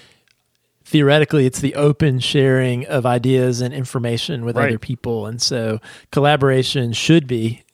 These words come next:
Speaker 1: a very important part of that. And honestly, of the scientists that I know who are the most successful and well-regarded in their fields, being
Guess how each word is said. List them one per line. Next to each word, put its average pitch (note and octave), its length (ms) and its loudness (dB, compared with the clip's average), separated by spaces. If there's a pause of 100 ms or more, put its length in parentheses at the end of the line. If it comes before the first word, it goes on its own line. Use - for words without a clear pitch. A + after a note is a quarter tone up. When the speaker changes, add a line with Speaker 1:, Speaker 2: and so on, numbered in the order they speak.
(200)
Speaker 1:
a D#3 280 -4
very B2+ 280 2
important B2+ 640 -2
part C3+ 200 0
of A#2+ 80 -4
that. A#2+ 220 -4
And C3+ 180 -2
honestly, F3+ 460 0
of B2 140 -4 (380)
the C#3 80 0
scientists D#3+ 560 0
that B2+ 160 0
I D3+ 160 4
know B2 260 2
who C3+ 140 2
are A#2+ 80 2
the A#2+ 80 -2
most A#2+ 320 0
successful B2+ 640 -2
and B2 100 -2
well-regarded A#2+ 840 -2
in E3+ 300 0
their C#3 160 0
fields, A#2+ 600 -2 (1400)
being C3+ 640 0